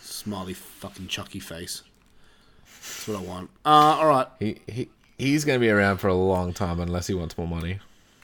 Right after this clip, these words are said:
Speaker 1: Orton?
Speaker 2: Oh, Orton.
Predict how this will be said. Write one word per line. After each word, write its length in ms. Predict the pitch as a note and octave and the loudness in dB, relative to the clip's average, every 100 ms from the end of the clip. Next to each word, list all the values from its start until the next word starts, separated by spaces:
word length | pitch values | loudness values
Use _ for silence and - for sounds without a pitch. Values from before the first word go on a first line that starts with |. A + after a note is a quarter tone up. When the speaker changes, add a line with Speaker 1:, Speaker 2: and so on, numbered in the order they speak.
| _ _ _ _ - | _ _ _ _ 2
Speaker 1:
Orton? 460 | C3 C3+ A#2+ E3+ - _ _ _ _ _ _ _ _ _ _ _ _ _ _ _ _ C3+ | 4 4 2 -4 -8 _ _ _ _ _ _ _ _ _ _ _ _ _ _ _ _ 6
Speaker 2:
Oh, 180 | A2 F2 | 6 6
Orton. 540 | A2 A2 F#2+ A#2 | 2 2 2 -4